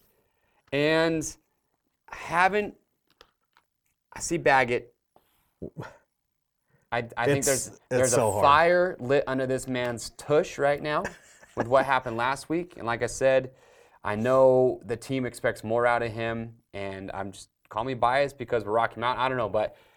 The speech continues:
Speaker 1: he had a fourth at A one. He rode really good there, so I see him doing well there again. Now, I don't
Speaker 2: Longer
Speaker 1: have deep
Speaker 2: start could
Speaker 1: Longer
Speaker 2: help him out.
Speaker 1: start, yeah, we'll see. And then three-peat, Vince Freeze.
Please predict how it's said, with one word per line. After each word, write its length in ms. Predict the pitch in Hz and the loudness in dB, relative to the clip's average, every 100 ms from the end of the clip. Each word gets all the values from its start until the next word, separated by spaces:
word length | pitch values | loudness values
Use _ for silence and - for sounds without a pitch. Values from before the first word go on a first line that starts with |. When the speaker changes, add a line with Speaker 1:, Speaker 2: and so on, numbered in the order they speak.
| _ | _
Speaker 1:
he 160 | - 131 | -6 2
had 240 | 135 151 | 4 4
a 60 | 143 | 2
fourth 400 | - 147 147 143 | 0 2 2 0
at 80 | |
A 100 | 127 | -2
one. 300 | 117 120 139 | -2 -2 -2
He 140 | 131 113 | -2 -4
rode 240 | 104 107 | 0 0
really 180 | 101 101 | -2 -4
good 240 | 104 123 | 0 0
there, 180 | 131 135 | 2 0
so 400 | 131 - 110 104 - _ _ _ - | 0 0 2 0 -4 _ _ _ -8
I 80 | 107 | -6
see 220 | - 143 | -2 -2
him 180 | 143 131 | -2 -2
doing 240 | 135 123 | -2 0
well 160 | 117 117 | 0 0
there 180 | 107 | -2
again. 360 | 104 110 113 - - | -4 -4 -6 -8 -10
Now, 180 | 101 92 | -8 -6
I 60 | |
don't 160 | 101 131 | -4 -2
Speaker 2:
Longer 220 | - 160 | -2 -2
Speaker 1:
have 40 | |
deep 100 | 156 | -2
Speaker 2:
start 340 | 156 139 143 - | 0 0 -2 -6
could 80 | - | -8
Speaker 1:
Longer 260 | 110 123 | -4 -4
Speaker 2:
help 160 | 127 123 | -4 -4
him 80 | 123 | -2
out. 300 | 127 170 202 | 0 2 0
Speaker 1:
start, 80 | 156 | 0
yeah, 300 | 160 185 226 | -2 -2 -4
we'll 180 | 202 196 | -8 -12
see. 400 | - 240 240 196 | -6 -4 -4 -2
And 160 | 143 | 2
then 380 | 196 214 185 175 - - - - | 4 6 4 0 -4 -4 -4 2
three-peat, 560 | 240 320 320 247 226 - - _ - | 8 10 12 10 8 2 -16 _ 6
Vince 200 | 240 - | 6 6
Freeze. 520 | 180 175 156 139 | 6 6 6 2